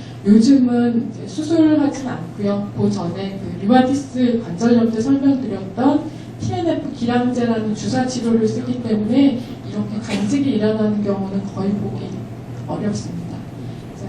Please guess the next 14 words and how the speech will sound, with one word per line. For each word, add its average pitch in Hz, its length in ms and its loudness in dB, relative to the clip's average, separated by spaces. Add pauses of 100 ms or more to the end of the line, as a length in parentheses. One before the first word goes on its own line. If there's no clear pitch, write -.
이제 - 160 -10
강직이 226 500 2
있는 254 280 8
환자분의 240 880 2
엑스레이를 233 540 -2
찍어보면은 214 1120 0
이게 196 280 -4 (600)
허리를 240 1000 2 (240)
앞뒤로 233 640 0
찍은 220 340 -4
것, 202 200 -2
옆으로 254 500 6
찍은 214 300 -2
사진인데요. 208 960 2